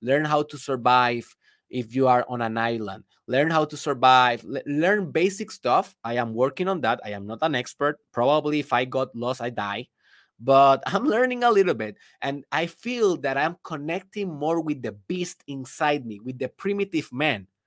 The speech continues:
that can survive in, in disaster, that can survive in chaos, in the mother nature. And that for me is giving me a lot of power. Now, if you put yourself in a survival position, let's say that you go and you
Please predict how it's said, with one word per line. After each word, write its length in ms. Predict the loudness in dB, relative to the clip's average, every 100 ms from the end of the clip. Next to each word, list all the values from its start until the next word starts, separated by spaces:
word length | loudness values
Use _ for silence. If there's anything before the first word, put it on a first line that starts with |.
| _ _ _
that 200 | -4 -2
can 200 | -2 -2
survive 840 | 0 0 2 2 4 2 -2 -12 -20 _ _ _ _ _
in, 360 | -4 -2 -2 -6
in 380 | -8 -6 -6 -8 -12
disaster, 720 | -10 -8 0 0 0 -6 -6 -6
that 220 | -8 -2
can 220 | -2 -2
survive 640 | -2 0 0 2 2 2 -2
in 140 | -10 -6
chaos, 440 | -2 -2 -2 -8
in 100 | -10
the 80 | -8
mother 360 | -2 0 2 0
nature. 400 | -4 -4 -4 -6 _ _ _ -8
And 240 | -4 -2
that 180 | 0 0
for 200 | 0 -2
me 180 | 0 -2
is 240 | -2 -6
giving 440 | -4 -2 0 -2 -2
me 120 | -2
a 120 | -2
lot 240 | 0 0
of 200 | 0 -4
power. 380 | 0 0 0 -6 _ _ _
Now, 300 | -2 -2 -2 _ _ _ _ _ _ _ _ _ -20 -10
if 180 | -8 -2
you 80 | -2
put 300 | 2 2 4
yourself 600 | 0 2 0 0 -6 -20 _ _ _ _ -8
in 120 | -6
a 60 |
survival 560 | -2 -2 0 2 2 -2
position, 640 | -6 -4 -4 -2 -2 -2
let's 180 | -4 -4
say 200 | -2 -4
that 220 | -2 -4
you 120 | -4 -2
go 420 | 4 6 6 4
and 180 | 0 -2
you 380 | -2 -2 -4